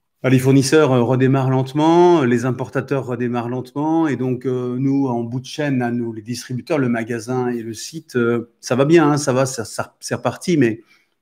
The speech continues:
il y a encore, euh, des ruptures de, de, de produits. C'est en, on sent, on sent qu'on est sur la bonne pente.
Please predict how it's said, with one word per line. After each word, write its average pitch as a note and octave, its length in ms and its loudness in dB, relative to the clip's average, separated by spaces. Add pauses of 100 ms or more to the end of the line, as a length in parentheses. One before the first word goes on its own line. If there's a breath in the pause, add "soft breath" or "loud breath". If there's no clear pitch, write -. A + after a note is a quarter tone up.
(100)
il - 20 -8
y A2 40 -2
a G2+ 40 0
encore, A#2 320 2
euh, A2 300 0
des G#2+ 100 -4
ruptures A2 380 -4
de, G#2+ 320 -6
de, G#2+ 340 -8
de A2 80 -14
produits. B2+ 640 2 (320 loud breath)
C'est - 180 -2
en, B2+ 220 4
on D3+ 80 4
sent, D3+ 140 2
on D#3+ 280 4
sent E3 260 2
qu'on C3+ 440 8
est C#3 80 6
sur C#3+ 120 -4
la C3 100 4
bonne C3 280 4
pente. D3 380 2